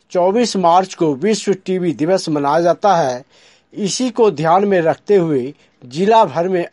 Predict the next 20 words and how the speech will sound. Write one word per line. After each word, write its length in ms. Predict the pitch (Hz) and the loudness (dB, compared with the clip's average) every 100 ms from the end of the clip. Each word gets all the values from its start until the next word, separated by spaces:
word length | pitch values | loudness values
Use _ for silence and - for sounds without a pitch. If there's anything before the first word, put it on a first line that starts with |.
| _ 165 | _ -4
अगले 540 | 180 202 214 165 165 _ _ _ | -2 2 2 0 -4 _ _ _
एक 340 | 160 220 226 226 | 2 4 4 2
माह 280 | 185 180 165 | -2 0 0
तक 300 | 156 214 185 - _ - | -2 -2 -2 -4 _ -10
टीबी 300 | 190 196 214 | -8 -6 -4
के 200 | 185 160 | -2 -4
प्रति 640 | - 160 - 208 151 156 - - _ - | -2 -4 0 0 0 -2 -12 -20 _ -8
लोगों 520 | 151 175 202 196 262 | -2 0 2 2 0
को 400 | 254 202 127 - _ - | 0 -2 -2 -6 _ -20
जागरूक 600 | 104 135 165 180 226 226 | -6 0 2 2 0 0
करने 340 | 190 170 185 196 | 0 0 0 0
के 180 | 202 | 0
उद्देश्य 640 | 185 165 127 180 196 - 202 | 0 -2 -2 0 0 -2 -6
से 360 | - 151 131 - - - _ | -2 -2 -4 -12 -20 -20 _
विशेष 500 | 135 180 - 240 - | -4 -2 0 0 2
अभियान 400 | 196 143 160 180 | 0 2 0 0
चलाया 360 | 170 160 143 180 | 0 0 2 2
जा 240 | 170 127 | 2 0
रहा 240 | 135 180 170 | 2 2 0
है। 300 | 123 95 | -4 -10